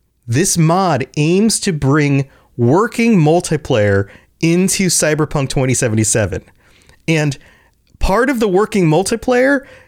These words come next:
is being able to choose what your character looks like to other people. And I've gone through the list, and the list has, like,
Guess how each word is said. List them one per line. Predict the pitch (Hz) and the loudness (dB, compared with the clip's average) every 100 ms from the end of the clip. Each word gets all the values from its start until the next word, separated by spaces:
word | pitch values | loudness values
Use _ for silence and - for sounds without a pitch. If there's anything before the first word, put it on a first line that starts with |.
| - | -4
is | 165 165 139 | 0 0 0
being | 151 190 240 | 0 0 0
able | 170 196 185 | 0 -2 -2
to | 185 | -4
choose | 165 - - 247 180 117 120 127 - _ - - | -6 -4 -2 0 2 2 2 0 -6 _ -20 -8
what | 120 175 196 | -2 -2 0
your | 196 | -4
character | - 190 175 - 139 | -2 0 0 0 -2
looks | 143 185 - | -2 -4 -2
like | 135 123 | -2 -2
to | - - | -6 -4
other | 143 131 | -2 -2
people. | - 170 - 87 - - - _ - | -2 -4 -2 -6 -8 -20 -20 _ -4
And | 156 | -2
I've | 160 | -2
gone | 156 180 208 | -2 -2 -2
through | 226 220 | -2 0
the | 165 | 0
list, | 143 117 190 - - - - _ _ - | 0 0 0 -2 -6 -6 -14 _ _ -4
and | 165 156 | -2 0
the | 160 | 0
list | 147 202 - | 0 0 -2
has, | 165 175 160 147 | -2 -2 -2 -2
like, | 151 - | -4 -8